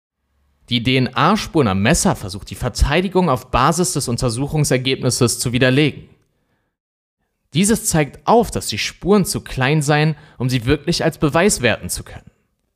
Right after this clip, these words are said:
An dieser Stelle muss man nochmals auf Merediths B-H-Verschluss zu sprechen kommen.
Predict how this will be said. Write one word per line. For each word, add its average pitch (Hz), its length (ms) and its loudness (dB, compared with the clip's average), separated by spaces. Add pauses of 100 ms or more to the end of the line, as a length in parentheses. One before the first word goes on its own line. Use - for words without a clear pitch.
(1400)
An 127 140 -2
dieser 185 300 0
Stelle 175 340 2
muss 92 220 -8
man 95 80 -4
nochmals 117 320 -2
auf 127 100 0
Merediths 143 480 2
B-H-Verschluss 139 760 -2
zu - 80 -6
sprechen 98 400 -8
kommen. - 160 -18